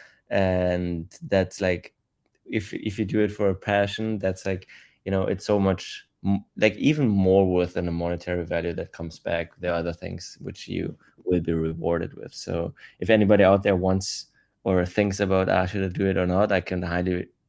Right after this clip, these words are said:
recommend it because, um, yeah, if you put positive, good things out there,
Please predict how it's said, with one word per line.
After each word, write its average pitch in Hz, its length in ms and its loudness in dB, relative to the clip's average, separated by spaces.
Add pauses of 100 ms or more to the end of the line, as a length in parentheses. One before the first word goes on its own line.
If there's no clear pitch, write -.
recommend 87 460 -2
it - 120 -20
because, 92 420 -6 (500)
um, 82 580 -8
yeah, 85 220 -2 (560)
if 104 140 -4
you 117 80 -2
put 117 240 2
positive, 113 540 4 (120)
good 110 160 4
things 104 320 0
out 107 300 6 (120)
there, 110 380 2